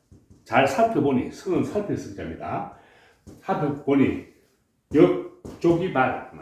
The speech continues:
또한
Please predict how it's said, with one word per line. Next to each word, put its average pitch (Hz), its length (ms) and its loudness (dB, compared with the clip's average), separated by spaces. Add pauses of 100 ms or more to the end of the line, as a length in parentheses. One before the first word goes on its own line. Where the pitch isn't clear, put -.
(1600)
또한 - 520 4